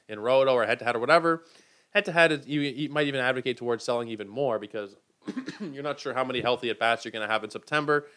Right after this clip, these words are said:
especially if he is playing not at a hundred percent right now.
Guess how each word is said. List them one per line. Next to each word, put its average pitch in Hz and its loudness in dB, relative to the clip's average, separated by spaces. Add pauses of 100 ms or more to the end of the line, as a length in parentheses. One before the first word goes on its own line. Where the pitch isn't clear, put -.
(240)
especially 127 2
if 117 0
he 117 0
is 113 2
playing 110 0
not 107 2
at 101 4
a 98 0
hundred 110 -2
percent 101 -8
right 98 -2
now. 120 2